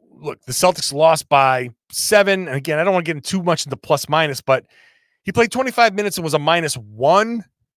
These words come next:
where other guys in the starting lineup were minus double digits. So that tells you something. He did have a positive impact. And to be fair,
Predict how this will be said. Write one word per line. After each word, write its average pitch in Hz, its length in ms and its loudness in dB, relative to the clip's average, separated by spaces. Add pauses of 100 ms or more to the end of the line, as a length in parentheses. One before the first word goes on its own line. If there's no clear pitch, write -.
(180)
where 165 300 4
other 180 180 2
guys 180 280 2
in 160 60 -12
the 151 80 -6
starting 160 380 -2
lineup 147 360 -2
were 131 380 0 (340)
minus 147 380 -2
double 131 220 -4
digits. 117 540 -8 (220)
So - 180 -4
that 160 320 4
tells 233 340 2
you 208 100 -8
something. 196 260 -2
He 214 160 -6
did 185 580 -6 (520)
have 185 580 2
a - 80 -4
positive 170 680 -2
impact. 147 580 0 (380)
And 208 240 -2 (160)
to - 180 -2
be 180 180 -6
fair, 196 720 0